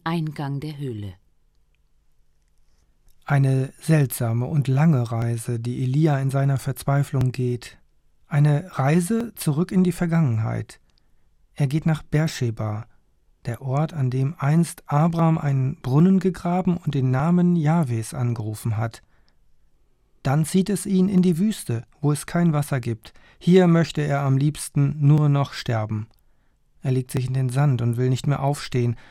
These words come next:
Speaker 2: Doch dann erfährt er Stärkung, die ihn so kräftigt, dass er bis zum Gottesberg Horeb geht.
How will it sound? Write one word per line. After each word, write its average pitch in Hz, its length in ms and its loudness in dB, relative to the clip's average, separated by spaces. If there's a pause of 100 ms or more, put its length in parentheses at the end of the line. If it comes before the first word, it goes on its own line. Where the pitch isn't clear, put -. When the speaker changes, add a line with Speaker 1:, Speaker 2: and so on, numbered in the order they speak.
(120)
Speaker 2:
Doch 131 140 -4 (100)
dann 165 320 2 (300)
erfährt 151 340 -2
er 151 120 0
Stärkung, 131 640 -4 (280)
die 147 120 -6
ihn 147 180 2
so 147 260 -2
kräftigt, - 720 -2 (600)
dass - 180 -4
er 143 100 -2
bis 202 260 -2
zum 190 300 2
Gottesberg 156 580 -2
Horeb 117 420 2
geht. 104 380 -6